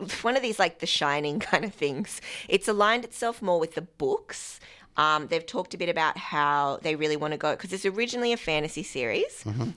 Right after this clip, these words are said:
Speaker 1: It was also adapted into a game series by the same name,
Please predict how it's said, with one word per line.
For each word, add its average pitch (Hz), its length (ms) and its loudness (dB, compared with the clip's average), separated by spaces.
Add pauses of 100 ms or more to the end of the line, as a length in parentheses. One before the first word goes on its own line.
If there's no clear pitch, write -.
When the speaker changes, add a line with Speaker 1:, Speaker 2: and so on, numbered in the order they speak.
Speaker 1:
It 175 80 0
was 190 120 2
also 196 220 2
adapted 160 580 2
into 156 680 -2
a 147 200 0
game 156 340 0
series 196 600 -4 (300)
by 147 100 4
the 151 120 -6
same 151 280 -2
name, 143 360 0